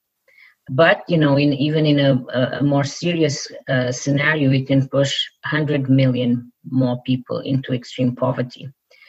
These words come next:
Where will this larger share of new extreme poor be,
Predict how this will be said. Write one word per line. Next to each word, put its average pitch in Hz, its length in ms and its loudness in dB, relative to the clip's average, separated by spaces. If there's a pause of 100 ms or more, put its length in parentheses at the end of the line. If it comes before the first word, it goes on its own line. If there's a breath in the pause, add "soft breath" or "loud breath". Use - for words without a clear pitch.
(280 loud breath)
Where 165 380 4
will 185 320 6
this 170 320 -2
larger 147 460 0
share 147 540 2
of 131 300 2
new 143 200 4
extreme 143 600 -2
poor 139 400 0 (360)
be, 180 340 0